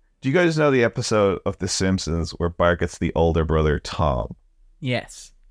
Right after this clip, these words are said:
Speaker 1: Uh, so Tom was supposed to be a, a guest starring Tom Cruise,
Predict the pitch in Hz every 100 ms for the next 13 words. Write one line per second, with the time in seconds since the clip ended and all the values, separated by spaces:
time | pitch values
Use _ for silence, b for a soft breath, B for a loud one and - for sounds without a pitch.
0 | - 104 92 - - 107 95 - 123 139
1 | 143 127 - 98 117 113 - 98 92 87
2 | 87 90 - 90 85 - 95 101 - -
3 | 85 85 80 78 - 90 80 80 - 104
4 | 107